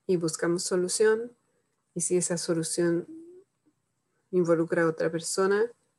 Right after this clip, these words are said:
le pedimos algo a esa otra persona, o si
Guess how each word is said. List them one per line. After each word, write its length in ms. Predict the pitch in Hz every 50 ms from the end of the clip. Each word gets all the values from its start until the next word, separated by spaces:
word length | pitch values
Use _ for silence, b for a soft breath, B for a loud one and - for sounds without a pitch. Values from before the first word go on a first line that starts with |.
| _ _ _ _ _ _ _
le 160 | _ 175 165 160
pedimos 480 | - 147 147 160 160 156 170 170 -
algo 260 | 170 160 156 165 170
a 60 | 170 165
esa 200 | 165 - - 170
otra 200 | 165 - - _ _
persona, 520 | _ - - - 220 214 214 208 208 - -
o 120 | 202 170
si 280 | 160 - - 160 156